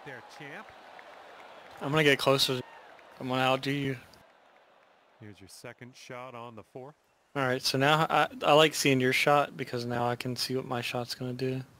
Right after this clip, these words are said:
Speaker 2: So I'm hitting an eight. Why am I hitting an eight iron? You're hitting a gap wedge. What? Did you s-, pick better clubs than me or something?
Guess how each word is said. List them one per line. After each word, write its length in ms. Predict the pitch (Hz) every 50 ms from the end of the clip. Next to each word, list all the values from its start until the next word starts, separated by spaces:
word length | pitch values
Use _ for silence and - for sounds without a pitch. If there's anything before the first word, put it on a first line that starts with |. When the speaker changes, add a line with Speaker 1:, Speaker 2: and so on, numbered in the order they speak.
| _ _ _ _ _ _ _ _ _ _ _ _ _ _ _ _ _ _ _ _ _ _ _ _ _ _ _ _ _ _ _ _ _ _ _ _ _ _ _ -
Speaker 2:
So 160 | - - - 139
I'm 120 | 147 165
hitting 240 | 180 190 185 175 151
an 100 | 139 - - -
eight. 240 | 135 127 - - -
Why 180 | 139 156 190
am 100 | 233 240
I 100 | 233 202
hitting 200 | 190 208 208 214
an 80 | 208 180
eight 240 | 143 135 147 175 202
iron? 240 | 196 160 139 131 131
You're 120 | 147 147
hitting 200 | 147 180 170 143
a 40 | 131
gap 360 | 123 127 123 143 - - -
wedge. 240 | 127 117 113 113 120 -
What? 340 | - 147 180 - - - - - _ _ _ _ _ _ _ _ _ _ _ _ _ _ _ _ _ _ _ _ _ _ _ _ _ _ _ _ _ _ _ _ _ _ _ _ _ _ _ -
Did 180 | - 135 - -
you 60 | 202
s-, 80 | 185 -
pick 380 | - - 202 190 - - 175 151
better 220 | 143 147 185 185
clubs 340 | - - 143 139 147 - -
than 80 | 190 185
me 100 | 196 208
or 100 | 214 202
something? 460 | - - 214 214 208 - 226 226 220